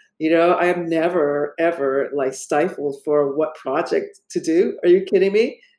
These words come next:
What America has done to us? <laughs> It's like, you know, I mean, I suppose that's, like, the, the,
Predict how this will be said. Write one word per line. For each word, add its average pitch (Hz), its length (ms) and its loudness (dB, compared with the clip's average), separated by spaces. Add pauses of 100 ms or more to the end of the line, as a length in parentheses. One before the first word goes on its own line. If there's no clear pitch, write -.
(120)
What 180 360 0
America 170 400 2
has 170 140 0
done 170 320 -2
to - 180 -2
us? - 460 -4
<laughs> - 60 -8
It's 208 320 -8
like, 220 340 -2 (460)
you 202 100 6
know, 196 260 2 (240)
I 180 60 0
mean, 185 140 4
I 180 40 4
suppose 202 280 2
that's, 196 240 2
like, 202 180 0
the, 196 240 6
the, 185 380 2